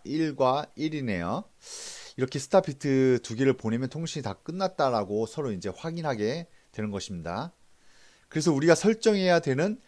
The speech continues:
이 데이터인데 여기서는 한 데이터의 단위가 여덟 개였습니다. 아니, 여덟 개가 아니고 다른 데-, 그리고 꼭, 꼭 여덟 개여야 된다는 건 아니고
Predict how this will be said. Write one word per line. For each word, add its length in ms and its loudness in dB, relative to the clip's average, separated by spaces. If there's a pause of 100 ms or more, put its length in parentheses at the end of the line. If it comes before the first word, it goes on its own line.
(160)
이 200 -6
데이터인데 1120 -2 (1120)
여기서는 380 0
한 260 0
데이터의 720 2 (220)
단위가 420 0
여덟 340 2
개였습니다. 720 -4 (840)
아니, 180 -4
여덟 320 2
개가 340 4
아니고 260 0
다른 360 -2
데-, 200 0 (260)
그리고 320 -4 (540)
꼭, 160 -6 (140)
꼭 200 8
여덟 300 8
개여야 1000 4
된다는 640 -2
건 160 -6
아니고 580 -6